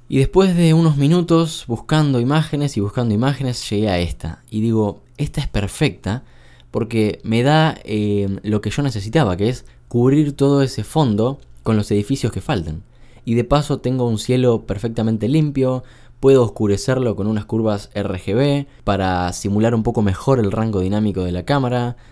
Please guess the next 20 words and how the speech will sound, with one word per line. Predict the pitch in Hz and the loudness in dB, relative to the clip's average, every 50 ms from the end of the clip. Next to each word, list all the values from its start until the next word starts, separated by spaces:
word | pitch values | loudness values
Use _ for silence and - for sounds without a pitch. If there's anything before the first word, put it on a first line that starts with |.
| - - | -12 -6
Perfecto. | - 110 113 - 175 135 95 92 80 82 - - - - - - _ - | -4 -4 -4 -2 -4 -4 -4 -4 -6 -6 -8 -16 -20 -20 -20 -20 _ -4
A | - 127 151 | -2 0 0
estas | 160 160 170 156 156 | 2 0 0 0 0
alturas | 131 131 - 156 160 165 160 156 143 127 - | -2 0 0 2 2 4 2 2 0 -2 -2
ya | 131 127 131 | -2 0 0
me | 131 123 | 0 0
pareció | 107 104 101 101 98 - - 120 123 127 123 113 | 2 2 0 0 0 0 0 2 4 4 2 0
buena | - 107 113 117 117 110 | 0 -2 0 0 2 2
idea | 113 117 120 123 127 127 123 - - - - | 2 4 4 4 2 2 -2 -4 -8 -10 -6
animar | - 95 95 98 101 104 107 113 117 113 - | -4 -2 0 0 2 2 2 2 0 -2 -4
la | - 95 92 92 - | -4 -4 -6 -6 -2
cámara | - 131 127 120 101 95 101 104 104 | 0 0 2 2 2 2 2 0 -2
generando | 101 - 104 98 98 101 107 113 117 117 113 104 | -2 -4 -4 -2 0 0 0 0 0 0 0 0
un | 104 101 98 98 | 0 0 0 0
leve | 104 110 113 110 107 101 | 2 2 2 2 2 2
movimiento | 95 95 92 92 92 92 98 101 107 110 104 101 95 | 0 0 -2 0 0 0 0 2 2 2 0 0 0
de | 92 90 | 0 -2
rotación | 87 90 90 - 90 87 - - 113 110 110 110 104 | -2 -4 -4 -4 -6 -8 -4 0 2 2 4 2 2
y | 95 | 0
posición, | - - 85 87 87 95 92 - 123 127 139 143 139 | -2 -4 -6 -4 -6 -8 -4 0 0 2 2 0 -2